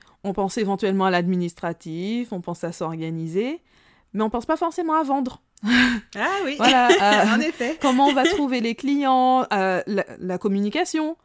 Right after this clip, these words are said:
Speaker 1: Euh, quand on regarde les réseaux sociaux, on se dit, « Bon, bah, c'est pas grand-chose, hein, être présent un petit peu, ouais, en story, faire des posts. » Et puis quand on y est vraiment,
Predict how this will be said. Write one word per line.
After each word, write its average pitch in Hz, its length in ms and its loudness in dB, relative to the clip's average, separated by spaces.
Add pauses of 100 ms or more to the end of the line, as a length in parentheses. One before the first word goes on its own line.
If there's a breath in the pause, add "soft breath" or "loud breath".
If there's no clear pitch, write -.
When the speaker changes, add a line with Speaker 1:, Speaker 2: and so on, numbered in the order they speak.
(440 soft breath)
Speaker 1:
Euh, 185 340 2
quand 196 200 -4
on 190 60 -2
regarde 196 260 0
les 175 80 -2
réseaux 175 260 -2
sociaux, 254 540 -4
on 214 100 -6
se - 120 -14
dit, « 170 220 -10
Bon, 170 160 -8
bah, 165 200 -10
c'est 160 140 -14
pas 170 140 -10
grand-chose, 214 500 -6
hein, 190 160 -4
être 175 180 -8
présent 180 360 -6
un 180 60 -6
petit - 140 -16
peu, 165 140 -12
ouais, 160 240 -10
en 156 140 -10
story, 165 360 -8
faire 160 200 -10
des 160 100 -8
posts. » 208 320 -8 (560 soft breath)
Et 170 140 -8
puis 185 180 -10
quand 220 240 -2
on 247 140 4
y 247 180 6
est 262 120 6
vraiment, 226 500 4